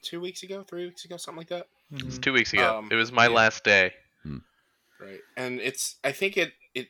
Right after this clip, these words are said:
Speaker 1: probably already was in Hershey, or it's gonna be in Hershey
Speaker 4: Hmm.
Speaker 1: in a
Speaker 3: Oh,
Speaker 1: few
Speaker 3: I was
Speaker 1: weeks.
Speaker 3: thinking of Hershey.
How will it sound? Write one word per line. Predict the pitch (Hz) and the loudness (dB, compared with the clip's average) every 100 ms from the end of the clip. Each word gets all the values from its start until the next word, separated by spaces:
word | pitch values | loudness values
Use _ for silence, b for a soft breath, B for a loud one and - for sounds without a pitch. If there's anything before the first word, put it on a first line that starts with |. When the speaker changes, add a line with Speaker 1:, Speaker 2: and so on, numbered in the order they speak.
| _ _ | _ _
Speaker 1:
probably | - 170 175 170 165 | -2 0 0 0 0
already | 156 147 113 | 2 0 -2
was | 135 160 165 | -2 -4 -4
in | |
Hershey, | 143 165 147 170 | -6 -8 -8 -8
or | 151 104 | -8 -8
it's | - | -8
gonna | 139 135 | -6 -4
be | 143 | -6
in | 131 | -8
Hershey | 135 131 - 139 139 _ _ _ | -10 -10 -10 -12 -14 _ _ _
Speaker 4:
Hmm. | 82 69 | -10 -8
Speaker 1:
in | 117 | -4
a | 117 | 2
Speaker 3:
Oh, | 107 95 | 4 6
Speaker 1:
few | 101 | 6
Speaker 3:
I | 117 | 6
was | 113 | 6
Speaker 1:
weeks. | |
Speaker 3:
thinking | 110 98 | 0 0
of | 90 | -2
Hershey. | 98 90 - 92 | -4 -6 -8 -14